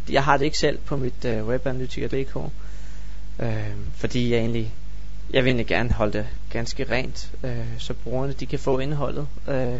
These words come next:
frem for at skulle se på AdSense-annoncer. Men, øh, men der er rigtig mange, der har AdSense-annoncer.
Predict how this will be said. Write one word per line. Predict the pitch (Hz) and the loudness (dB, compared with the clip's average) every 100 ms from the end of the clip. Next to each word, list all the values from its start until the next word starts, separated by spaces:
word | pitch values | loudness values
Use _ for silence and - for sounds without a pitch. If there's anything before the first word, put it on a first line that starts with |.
| 127 | 0
frem | - - 85 | 0 0 0
for | 131 | 0
at | 127 | 0
skulle | 131 | 0
se | 123 113 | 0 0
på | 123 110 | 0 0
AdSense-annoncer. | 127 - 139 123 120 127 - - - - - - - - - - - - | 0 0 0 0 -2 -2 -2 -2 -2 -2 0 0 0 -2 -2 -2 -2 -2
Men, | 139 143 135 | 2 4 4
øh, | 131 117 | 2 2
men | 110 | 2
der | 151 | 4
er | 165 147 | 6 4
rigtig | 139 151 | 2 2
mange, | 139 123 - | 0 0 0
der | 131 | 0
har | 123 123 107 | 0 0 0
AdSense-annoncer. | 120 - 131 - - - 120 117 - | 0 -2 -2 0 -2 -2 -2 -2 -2